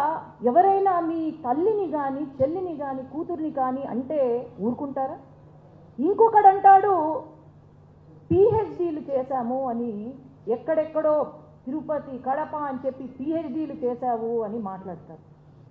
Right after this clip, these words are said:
మొన్న నిరసన, శాంతియుతంగా నిరసన తెలియజేస్తుంటే మహిళల పైన బీర్ బాటిళ్ళు వేస్తారు. ఇదా రాజకీయం అంటే? మీరు మహిళల్ని కించపరిచే విధంగా రాజకీయం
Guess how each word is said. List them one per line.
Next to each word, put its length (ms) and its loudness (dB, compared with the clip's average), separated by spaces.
మొన్న 600 2
నిరసన, 500 0
శాంతియుతంగా 1000 -2
నిరసన 420 -4
తెలియజేస్తుంటే 840 -2
మహిళల 440 0
పైన 320 -4
బీర్ 400 2
బాటిళ్ళు 580 0
వేస్తారు. 440 -6
ఇదా 260 6
రాజకీయం 580 -2
అంటే? 280 -10
మీరు 640 -2
మహిళల్ని 600 2
కించపరిచే 800 -2
విధంగా 500 -2
రాజకీయం 680 -2